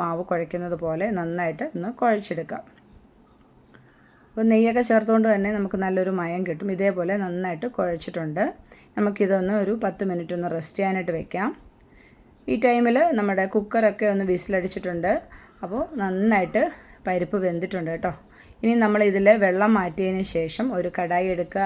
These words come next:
അതിലേക്ക് ഒരു ടേബിൾ സ്പൂൺ നെയ്യ് ഒഴിച്ചു കൊടുക്കുക. അതിലേക്ക് നമ്മൾ വെള്ളം മാറ്റി വെച്ചിരിക്കുന്ന വട തൊമര വേവിച്ച് വെച്ചത് അതിലേക്ക് ചേർത്ത് കൊടുക്കുക. വെള്ളം അതിലേക്ക് ചേർക്കണ്ട. ഇനി ഇതൊന്ന്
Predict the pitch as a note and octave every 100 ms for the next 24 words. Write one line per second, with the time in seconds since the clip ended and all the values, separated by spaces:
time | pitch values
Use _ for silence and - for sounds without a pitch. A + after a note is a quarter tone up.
0 | F#3 E3+ F3 E3+ D#3+ F#3 F3+ G3+ A3+ F#3+
1 | F#3 F#3+ - F3+ G3 A3 - - - F#3+
2 | G#3+ G3 E3+ - E3+ D#3 D3+ E3+ F3+ A3
3 | F3+ F3+ F3+ F3+ G3 F3+ E3+ F3 C#4+ -
4 | - - G3+ A3 A#3+ G#3+ F#3 F#3+ G#3+ F3+
5 | - F3 E3+ E3+ G#3+ F#3+ F3 F3+ - F3
6 | F3 E3 E3+ E3+ F3 F3+ D#3 F3+ F#3 D#3+
7 | D#3+ D#3 A#3 G#3+ F#3 E3 D#3 E3+ F3 F3
8 | A3 F#3 E3+ E3 A3+ E3+ D#3 E3 D#3 G3
9 | D#4 - - - B3+ C4+ B3+ A#3+ A#3